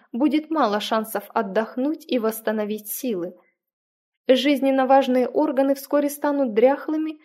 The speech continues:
и выйдут из строя. Если для безгласных животных режим и уход считается необходимым, то насколько же нужнее он людям,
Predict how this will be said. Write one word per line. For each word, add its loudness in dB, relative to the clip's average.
и 0
выйдут 0
из -8
строя. -6
Если -2
для 4
безгласных 2
животных -2
режим 0
и -6
уход -4
считается -2
необходимым, -4
то 2
насколько 0
же -2
нужнее 0
он 0
людям, 0